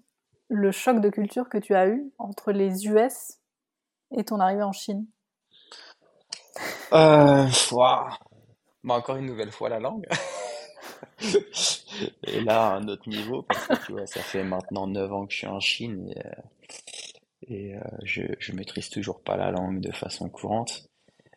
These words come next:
Speaker 2: Euh, et non, là, là, pff, le, on, et je pense qu'on pourrait faire un épisode entier, quoi, là-dessus. Euh,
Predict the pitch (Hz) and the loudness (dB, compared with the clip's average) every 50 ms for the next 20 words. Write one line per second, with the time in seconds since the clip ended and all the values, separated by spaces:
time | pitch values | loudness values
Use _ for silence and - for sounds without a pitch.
0 | _ _ _ - - 95 90 87 85 87 90 92 - 50 50 50 50 50 - - | _ _ _ -10 -6 -4 -4 -2 -2 -2 -2 -4 -4 -4 -4 -4 -6 -6 -8 -8
1 | - - - - - _ _ - _ - - - - - - - 104 101 104 101 | -10 -10 -12 -14 -16 _ _ -20 _ -20 -20 -20 -20 -16 -8 -2 2 4 6 6
2 | 101 95 92 90 87 87 87 85 82 85 85 85 80 80 - - - - - - | 6 6 4 2 0 0 0 -2 -4 -4 -4 -6 -6 -10 -12 -18 -20 -18 -14 -12
3 | 85 - - - - - - 90 92 95 67 85 95 92 - - 98 92 - - | -10 -10 -10 -10 -10 -8 -4 0 2 4 4 4 4 2 0 0 -2 -2 -2 -2
4 | 92 - 80 85 87 - - 90 85 90 90 90 - - - 85 92 85 78 - | -2 0 2 2 2 2 0 0 0 0 -2 -4 -6 -10 -10 -4 -4 -2 -2 -4
5 | - 87 - - - - - - - - - - - - - - - - - - | -6 -8 -8 -10 -10 -12 -14 -14 -16 -14 -12 -12 -10 -10 -10 -12 -12 -14 -16 -16
6 | - | -14